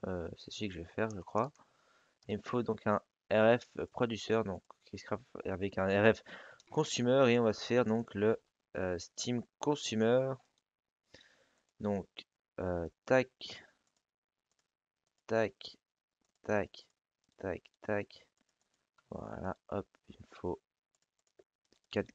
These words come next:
gold. Toujours un petit bug avec les, les items, à chaque fois ils m'en mettent un, mais un peu en retard, voilà. Comme ceci.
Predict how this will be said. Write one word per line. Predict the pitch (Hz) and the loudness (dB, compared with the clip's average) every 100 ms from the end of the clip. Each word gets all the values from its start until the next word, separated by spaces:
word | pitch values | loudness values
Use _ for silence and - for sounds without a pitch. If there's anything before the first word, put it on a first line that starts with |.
| - | -2
gold. | 101 104 101 - _ _ _ _ _ _ _ _ _ _ _ _ - _ _ _ _ _ _ _ _ _ _ _ _ _ | 0 0 -4 -10 _ _ _ _ _ _ _ _ _ _ _ _ -20 _ _ _ _ _ _ _ _ _ _ _ _ _
Toujours | - 113 | 0 2
un | 104 | 2
petit | - | 0
bug | 95 113 107 | 4 6 6
avec | 95 95 98 | 4 0 2
les, | 95 92 90 82 - - _ _ _ _ _ _ _ | 2 2 -2 -8 -12 -20 _ _ _ _ _ _ _
les | - 110 104 | -2 0 0
items, | - 120 117 104 | 4 6 8 6
à | 92 | 2
chaque | 90 98 | 0 -2
fois | 117 | 0
ils | 107 | 0
m'en | 95 | 0
mettent | 92 - - 90 - | -4 -6 -8 -8 0
un, | 110 104 | 2 2
mais | 92 87 | 0 -2
un | 87 | -4
peu | 92 120 | -2 -2
en | |
retard, | - - 117 110 | -2 0 -2 0
voilà. | 90 101 123 - - - _ _ _ _ - | 2 4 2 -4 -20 -20 _ _ _ _ -6
Comme | 113 98 | -6 -4
ceci. | - 90 - 151 | -6 -6 -2 -2